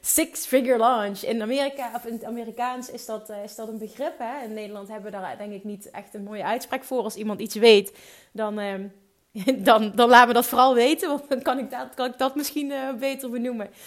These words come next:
Maar goed, zo'n six-figure launch is wel als ondernemer een ding.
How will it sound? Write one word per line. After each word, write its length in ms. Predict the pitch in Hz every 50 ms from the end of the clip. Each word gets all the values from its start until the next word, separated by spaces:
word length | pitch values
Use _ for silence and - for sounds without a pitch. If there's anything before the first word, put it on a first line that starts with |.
| - - - _
Maar 120 | 254 269
goed, 200 | 269 311 285 -
zo'n 160 | - 302 285 -
six-figure 520 | - 320 330 - - 311 294 247 277 254
launch 280 | 240 254 254 254 247 254
is 240 | - - 247 -
wel 180 | - 233 226 220
als 160 | 220 220 -
ondernemer 500 | - 233 226 226 226 226 220 214 214 196
een 120 | 202 208 190
ding. 340 | 226 254 294 277 262 269